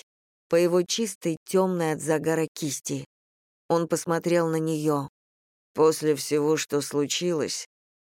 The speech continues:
Больше всего на свете сейчас Снейк хотела бы быть невредимой. Она высвободила свою руку и засунула ее в карман. Новорожденная змейка грезы обвела ее пальцы. Она вытащила ее и показала Аравину.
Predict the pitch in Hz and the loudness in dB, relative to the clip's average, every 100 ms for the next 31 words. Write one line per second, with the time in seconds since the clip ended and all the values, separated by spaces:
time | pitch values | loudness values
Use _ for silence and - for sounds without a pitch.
0 | _ _ _ _ - 180 233 294 285 - | _ _ _ _ -4 2 4 4 0 0
1 | 262 269 247 - 247 277 - 180 190 185 | 0 2 0 0 0 0 -2 -2 -2 0
2 | 233 233 - 208 226 220 - 180 190 190 | 0 -2 -2 -2 0 0 -2 -2 0 0
3 | 170 165 165 180 190 - - 170 170 165 | 0 0 2 0 0 -10 -8 -4 -2 0
4 | 165 160 202 180 143 - - _ _ _ | -2 -2 -2 -2 -4 -8 -18 _ _ _
5 | _ _ 190 226 214 226 202 180 175 175 | _ _ 0 2 2 2 0 2 2 4
6 | 170 170 170 170 175 214 - 208 196 - | 2 2 2 4 4 2 0 -4 -4 -8
7 | _ _ - 185 208 202 262 233 196 175 | _ _ -2 2 2 0 0 2 4 4
8 | 170 185 185 - 185 185 170 147 135 - | 4 2 0 -2 0 0 0 -2 -4 -10
9 | _ _ _ _ _ _ 170 170 175 175 | _ _ _ _ _ _ 0 4 4 2
10 | 160 185 175 165 151 156 170 170 160 156 | 2 0 2 0 0 0 0 0 0 2
11 | 160 190 190 170 156 151 156 165 175 165 | 2 2 2 0 0 0 2 2 2 0
12 | 156 165 - 180 139 - - 135 - _ | 0 -2 -2 -2 -2 -6 -8 -8 -10 _
13 | _ _ _ _ - 185 214 233 226 185 | _ _ _ _ -2 0 2 0 0 -2
14 | 165 156 156 156 160 165 - 156 165 156 | 2 2 2 2 2 2 0 -2 -2 0
15 | 180 170 180 180 151 143 143 139 | 0 2 2 2 0 -2 -4 -4